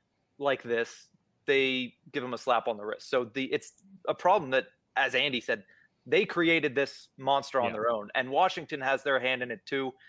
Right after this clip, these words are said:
Speaker 1: And I hate to make the comparison 'cause as far as talent-wise, they're completely different. But Matt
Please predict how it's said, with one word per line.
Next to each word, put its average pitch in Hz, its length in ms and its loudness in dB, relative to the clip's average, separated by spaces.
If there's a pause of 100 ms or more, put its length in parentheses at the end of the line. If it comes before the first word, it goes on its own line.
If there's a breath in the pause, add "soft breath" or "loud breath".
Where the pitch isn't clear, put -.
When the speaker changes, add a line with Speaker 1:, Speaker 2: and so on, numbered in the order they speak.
(320 soft breath)
Speaker 1:
And 117 360 -2
I 135 80 2
hate 156 220 0
to 156 60 -6
make 139 200 0
the 123 60 -8
comparison 123 520 0
'cause 117 300 -10 (380)
as 131 120 -10
far 135 240 6
as 120 220 -8 (320)
talent-wise, 147 640 2
they're 143 100 -4
completely 143 400 -6
different. 156 380 -4 (580 soft breath)
But 131 220 2 (100)
Matt 147 220 -2